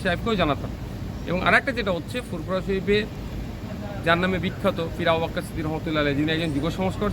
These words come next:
ছিলেন, স্বাধীনতা সংগ্রামী ছিলেন, তার নামে ইউনিভার্সিটি করার জন্য। কারণ বিভিন্ন মনীষীদের নামে রাজ্যের মুখ্যমন্ত্রী বিভিন্ন ইউনিভার্সিটি করছে। এটা নিয়ে বারবারই ফিরহাদ হাকিম সাহেবকে আমি এ করতাম, অ্যাপ্রোচ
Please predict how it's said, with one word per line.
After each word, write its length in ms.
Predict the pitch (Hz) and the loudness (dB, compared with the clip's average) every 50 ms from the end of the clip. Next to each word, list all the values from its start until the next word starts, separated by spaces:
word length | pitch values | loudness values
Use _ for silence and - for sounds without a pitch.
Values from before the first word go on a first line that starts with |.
| - | 0
ছিলেন, 180 | - 202 226 262 | 0 -2 -2 -2
স্বাধীনতা 400 | - - 175 147 143 147 143 151 | 0 0 0 0 0 0 -2 -2
সংগ্রামী 320 | 135 143 143 139 135 135 131 - | 0 0 0 0 0 0 -2 -2
ছিলেন, 160 | - 135 131 - | -2 -4 -2 0
তার 140 | - 151 156 | 0 0 2
নামে 260 | 165 175 190 202 220 277 - - - - - - - - - - - - - - - - - - - - | 2 2 2 2 2 0 -2 -6 -8 -8 -8 -8 -8 -8 -8 -8 -8 -6 -6 -6 -6 -6 -8 -6 -2 2
ইউনিভার্সিটি 480 | 165 180 190 175 185 175 - 175 175 | 4 6 6 8 6 4 4 0 -4
করার 200 | 156 156 151 147 135 120 | -2 0 0 0 0 0
জন্য। 160 | 135 127 127 | -2 -2 -2
কারণ 180 | 127 151 175 190 | -2 -2 -2 -2
বিভিন্ন 320 | 185 196 190 214 226 226 | 0 0 0 0 0 2
মনীষীদের 420 | 208 190 196 202 180 208 196 214 202 | 2 2 2 2 2 2 2 2 2
নামে 320 | 202 202 202 220 214 214 214 - - - - - - - - | 2 2 2 2 0 0 -2 -4 -6 -6 -6 -6 -6 -4 -2
রাজ্যের 220 | 156 151 139 170 165 | 0 0 0 0 0
মুখ্যমন্ত্রী 540 | 165 165 - - 190 185 185 180 202 226 | -2 -2 -2 -2 -2 0 0 0 -2 -2
বিভিন্ন 280 | 190 165 160 160 165 170 | -2 0 0 0 0 2
ইউনিভার্সিটি 440 | 165 160 160 156 156 156 - 160 175 - | 2 2 2 2 0 0 -2 -4 -2 -2
করছে। 240 | 175 139 - - - - - - - - - - - | -2 -4 -4 -4 -6 -6 -6 -6 -6 -6 -4 -4 -2
এটা 80 | 156 185 | 0 2
নিয়ে 120 | 214 233 | 2 4
বারবারই 460 | 214 185 170 165 175 190 208 226 277 240 - | 6 6 6 6 6 4 4 4 2 0 0
ফিরহাদ 200 | 196 185 170 160 | 0 2 2 2
হাকিম 220 | 165 151 165 160 143 | 2 0 -2 -2 -2
সাহেবকে 320 | - 170 165 165 165 175 180 | -2 -2 -2 -2 -2 -2 -2
আমি 120 | 185 208 | -2 -2
এ 220 | 220 - - 160 143 143 | -4 -4 -4 -6 -4 -4
করতাম, 300 | 147 143 - - 147 135 - | -4 -2 0 0 0 0 0
অ্যাপ্রোচ 300 | 143 135 - - 143 135 | -2 -4 -2 -2 -2 -2